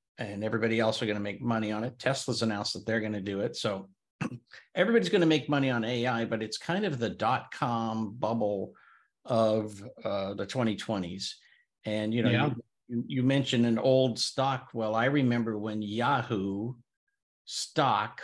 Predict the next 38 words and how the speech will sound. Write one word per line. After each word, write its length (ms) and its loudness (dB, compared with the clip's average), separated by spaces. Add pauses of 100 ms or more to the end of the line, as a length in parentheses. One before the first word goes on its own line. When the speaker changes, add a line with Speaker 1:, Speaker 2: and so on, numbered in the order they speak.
Speaker 1:
you 180 -4
know, 140 -4
you 200 -6
take 260 -2
the 60 -6
price 320 0
of 60 -10
the 60 -4
stock 380 -4
plus 200 -2
the 60 -4
number 240 2
of 100 -2
outstanding 540 -2
shares, 360 -2
and 80 -4
you 60 0
multiply 480 0
that, 200 -4
and 120 -4
you 80 -4
get 180 -4
the 60 -2
net 280 0
worth 260 0
of 120 -4
that 200 -4
company, 340 -6
or 120 -2
the, 240 -2
the 140 -6
top 340 -4
line 400 -4 (260)
worth 280 0
of 60 -8
that 180 -2
Speaker 2:
Yeah. 60 -4
Speaker 1:
company. 500 -4